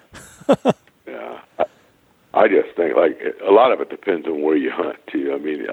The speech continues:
Speaker 2: I think one of the, our biggest success, uh,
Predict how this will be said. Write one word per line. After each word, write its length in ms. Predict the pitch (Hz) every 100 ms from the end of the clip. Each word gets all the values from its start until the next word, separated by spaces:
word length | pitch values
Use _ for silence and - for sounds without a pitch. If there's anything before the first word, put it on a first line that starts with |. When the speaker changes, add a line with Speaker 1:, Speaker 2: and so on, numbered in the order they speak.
| -
Speaker 2:
I 100 | 90
think 240 | - 98 57
one 160 | 92
of 80 | 80
the, 160 | 76 69 _ - _ _ -
our 120 | 90
biggest 380 | 80 92 82 - -
success, 540 | 73 - - 90 85 - - _ _ -
uh, 320 | 143 135